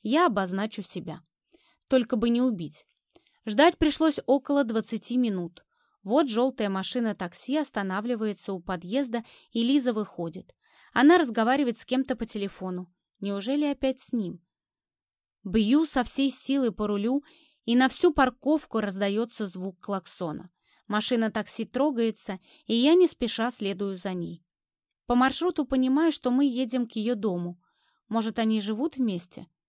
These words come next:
Подозрительно, что Лиза ни разу не пригласила к себе на чашку кофе. Меня сейчас каждое ее движение и слово вызывают уйму подозрений и сомнений. Вот мы и во дворе.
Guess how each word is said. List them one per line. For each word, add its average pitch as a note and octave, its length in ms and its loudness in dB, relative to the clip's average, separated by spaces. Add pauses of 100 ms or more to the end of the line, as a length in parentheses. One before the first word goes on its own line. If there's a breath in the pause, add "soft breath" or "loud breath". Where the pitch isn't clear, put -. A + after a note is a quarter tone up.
(240)
Подозрительно, B3 760 0
что - 180 -6
Лиза G3 300 -4
ни G3 140 -4
разу G3 260 -4
не F#3 160 -6
пригласила G3+ 600 -4
к F3 80 -12
себе G3+ 300 -6
на F3+ 140 -4
чашку G3+ 400 -8
кофе. - 480 -6 (500)
Меня B3 300 4
сейчас C#4 360 0
каждое A#3+ 360 0
ее A#3 300 2
движение A3+ 640 0
и G3+ 120 -4
слово A3 580 -2 (260 soft breath)
вызывают C4 640 2
уйму D4 340 6
подозрений G#3+ 680 0
и A#3+ 40 -2
сомнений. F#3 680 -4 (540)
Вот A#3+ 260 2
мы D4+ 180 8
и - 20 6
во C#4 120 2
дворе. A3+ 440 -4